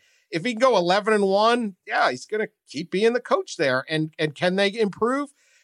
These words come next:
You know, you know, there's a really good junior quarterback in Detroit, Dante Moore, out of Martin Luther King High School. And if Michigan can get him, uh, he's not as highly, he's, he's, he's not, he doesn't have the hype of Arch Manning.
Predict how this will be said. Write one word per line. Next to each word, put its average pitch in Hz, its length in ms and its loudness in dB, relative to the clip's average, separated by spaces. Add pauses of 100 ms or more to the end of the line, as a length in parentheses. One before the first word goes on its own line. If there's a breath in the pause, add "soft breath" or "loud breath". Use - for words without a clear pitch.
You 202 140 -2
know, 175 80 -6 (260)
you 185 120 -2
know, 160 220 2 (420)
there's 226 180 4
a 160 100 4
really 240 680 0
good 180 280 4
junior 175 380 0
quarterback 131 680 0 (200)
in 139 100 -8
Detroit, 127 460 -2
Dante 139 380 -2
Moore, 110 360 -6
out 113 80 -6
of 113 80 -4
Martin 139 300 -4
Luther 143 160 -10
King 131 240 -4
High 127 140 -2
School. 107 320 -12
And 110 80 -6
if 113 40 -8
Michigan 220 440 -2
can 196 180 0
get 160 300 -2
him, 131 420 -8 (260)
uh, 131 220 -2
he's 151 240 -8
not 247 260 0
as 269 140 -6
highly, 220 520 -2 (100)
he's, 208 260 -6
he's, 180 340 -8 (200)
he's 175 180 -6
not, 240 260 0 (600)
he 185 100 -6
doesn't 233 160 2
have 247 100 4
the 185 60 2
hype 220 320 -2
of 262 140 4
Arch 240 240 2
Manning. 247 400 4